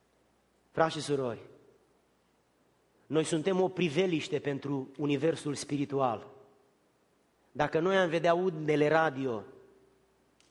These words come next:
care, efectiv, sunt țesute ca o pânză de păianjen în atmosferă, noi am, noi am murit de frică.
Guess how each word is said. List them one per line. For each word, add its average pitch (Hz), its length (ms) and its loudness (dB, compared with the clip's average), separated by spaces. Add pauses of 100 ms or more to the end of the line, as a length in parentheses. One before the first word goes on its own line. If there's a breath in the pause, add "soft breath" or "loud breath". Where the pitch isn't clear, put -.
(400)
care, 147 460 2 (1300)
efectiv, 175 680 0 (1600)
sunt 170 280 -2
țesute 180 360 0
ca 180 120 2
o 170 100 4
pânză 175 300 2
de 160 100 0
păianjen 156 680 2
în 147 300 0 (300)
atmosferă, 151 720 0 (120)
noi 165 180 2
am, 180 180 2
noi 180 120 2
am 185 80 2
murit 196 200 0
de 190 80 2
frică. 175 340 -6